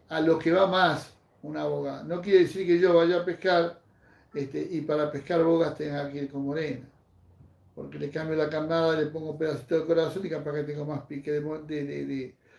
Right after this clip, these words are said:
de boga que, ¿eh? que, que con una morena viva, ¿está? Así que bueno, sí lo he visto, nunca la pesqué así, no, no. Nunca la pesqué así, esa fue la pregunta, pero mirá por dónde me, me desaté.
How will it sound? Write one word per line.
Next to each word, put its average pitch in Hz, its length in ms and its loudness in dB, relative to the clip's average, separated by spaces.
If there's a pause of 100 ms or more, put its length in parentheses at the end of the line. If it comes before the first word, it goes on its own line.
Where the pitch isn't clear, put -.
(240)
de 143 140 -4
boga 165 420 2
que, 160 380 -6 (180)
¿eh? 175 300 -10 (720)
que, - 380 -8 (760)
que 139 140 -18
con 151 160 -8
una 156 160 -8
morena 147 400 -6
viva, 147 340 -6 (180)
¿está? 147 380 -10 (360)
Así 135 240 -14
que 156 100 -6
bueno, 165 260 0
sí 208 220 -2
lo 180 100 6
he 170 80 6
visto, 143 300 0
nunca 165 300 0
la 160 120 4
pesqué 160 260 -6
así, 147 280 -8
no, 143 160 -4
no. 131 240 -6 (560)
Nunca 185 260 4
la 165 140 6
pesqué 147 200 -4
así, 147 160 -4
esa 165 260 4
fue 175 120 2
la 160 120 4
pregunta, 147 520 -2
pero 139 140 -4
mirá 170 240 -2
por 156 120 2
dónde 160 240 0
me, 135 260 -4 (720)
me 139 300 -4
desaté. 143 680 -4